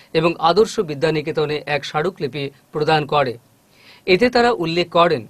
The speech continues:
এবছরের হায়ার সেকেন্ডারি প্রথম বর্ষের পরীক্ষার জন্য পরীক্ষার্থীদের কাছ থেকে ফি সংগ্রহ করেছিল স্কুল কর্তৃপক্ষ,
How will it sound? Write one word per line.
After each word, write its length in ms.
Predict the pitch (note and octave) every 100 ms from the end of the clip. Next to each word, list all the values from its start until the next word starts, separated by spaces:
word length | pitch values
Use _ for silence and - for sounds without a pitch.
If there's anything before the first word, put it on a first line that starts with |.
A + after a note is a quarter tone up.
| _
এবছরের 560 | E3+ F3 E3 E3+ D#3+ C#3+
হায়ার 260 | C3+ F3
সেকেন্ডারি 520 | F#3 A3+ A3+ A3+ A3+
প্রথম 380 | A3 E3 E3 E3+
বর্ষের 320 | D#3 D#3 D#3+
পরীক্ষার 460 | D3 E3 D3+ - D#3
জন্য 260 | D3+ E3 A3+
পরীক্ষার্থীদের 720 | D#3 C#3+ - D3 C#3+ D3+ D3 - - _
কাছ 280 | - F#3 -
থেকে 320 | - F3+ B2+ - _ _
ফি 200 | - A3
সংগ্রহ 440 | - E3+ E3 E3+ D#3+
করেছিল 460 | D#3+ D#3 G3 A3+
স্কুল 260 | A3 F3+ D#3+
কর্তৃপক্ষ, 680 | E3+ D3+ D3+ D#3+ D#3 -